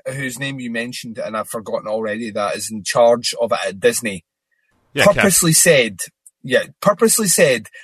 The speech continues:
Speaker 1: that the focus of her, her attention would be to bring Star Wars away f-, away from being a male-dominated sort of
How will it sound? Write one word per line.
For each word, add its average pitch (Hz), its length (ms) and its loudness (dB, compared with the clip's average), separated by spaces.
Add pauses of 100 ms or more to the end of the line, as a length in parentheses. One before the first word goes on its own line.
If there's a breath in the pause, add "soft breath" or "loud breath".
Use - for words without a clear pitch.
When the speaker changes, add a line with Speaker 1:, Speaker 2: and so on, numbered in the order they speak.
(160 loud breath)
Speaker 1:
that - 180 -2
the 120 40 -10
focus - 480 -4
of 120 160 -2 (100)
her, 156 260 4 (180)
her 160 140 2
attention 156 640 -4 (340 soft breath)
would 123 180 -10
be 123 380 -6
to 143 100 -12
bring 117 360 -2
Star 143 360 4
Wars 127 240 0
away 123 340 -8
f-, - 220 -14 (120)
away 135 260 -6
from 170 260 -4
being 123 320 -6
a - 120 -4
male-dominated 127 1300 0 (840)
sort 123 380 4
of 110 340 2